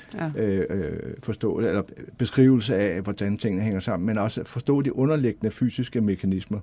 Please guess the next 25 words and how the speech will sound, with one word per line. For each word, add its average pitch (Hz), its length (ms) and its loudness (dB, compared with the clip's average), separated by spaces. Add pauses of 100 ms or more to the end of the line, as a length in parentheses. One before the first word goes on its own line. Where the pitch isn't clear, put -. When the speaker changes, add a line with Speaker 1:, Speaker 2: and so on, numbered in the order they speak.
(680)
Speaker 2:
Og 117 140 0 (320)
det 156 80 12
er 202 40 12
jo 226 60 10
specielt 170 680 6
vigtigt, 170 340 6 (120)
når 131 180 6
man, 113 260 4
når 117 380 2
man 107 500 2
vil 110 160 4
studere 156 480 4 (500)
meget 139 320 4
små 151 300 4
organismer 117 520 2
i 107 40 0
havvand, 110 420 0
fordi 135 300 -4
de 185 160 0
Speaker 1:
Mm. 143 40 4
Speaker 2:
lever 156 240 4
i 120 100 0
en 123 100 2
fysisk 156 480 -4
verden, 110 400 -2